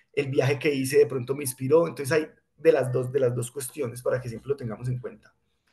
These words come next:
Capacidad de tomar riesgos, toma de decisiones, comunicación afe-, efectiva, el conocimiento en todo, en todo, en todo sentido, la adaptación al cambio y trabajo en equipo. ¿Por qué es tan importante el trabajo en equipo?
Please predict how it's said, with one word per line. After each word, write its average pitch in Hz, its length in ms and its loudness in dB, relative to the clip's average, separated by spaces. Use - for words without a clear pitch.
Capacidad 165 360 8
de - 40 6
tomar 175 200 4
riesgos, 196 380 4
toma 175 160 2
de 185 60 2
decisiones, 185 580 -2
comunicación 139 540 -4
afe-, 175 260 -2
efectiva, 185 680 -4
el 135 120 -2
conocimiento 127 840 -2
en 107 140 -20
todo, 120 260 -4
en 123 140 -8
todo, 113 160 -4
en 123 80 -8
todo 123 160 -2
sentido, 190 560 0
la 147 100 2
adaptación 156 380 4
al 196 80 2
cambio 214 400 8
y 208 100 2
trabajo 165 380 6
en 180 80 0
equipo. - 420 -12
¿Por - 140 0
qué 196 80 2
es 202 80 2
tan 214 120 4
importante 214 420 4
el 196 60 -12
trabajo 175 220 4
en 185 80 0
equipo? 208 460 -4